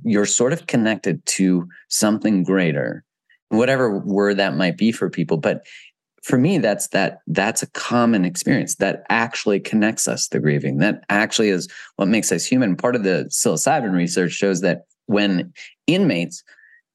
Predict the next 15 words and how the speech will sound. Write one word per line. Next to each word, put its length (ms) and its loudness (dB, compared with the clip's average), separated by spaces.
take 200 2
psilocybin, 840 0
they're 220 2
less 360 0
likely, 440 0
the 80 2
ones 260 0
who 80 -2
have 220 2
a 40 0
psilocy-, 400 0
just 280 -2
one 300 2
psilocybin 640 0
trip, 220 -8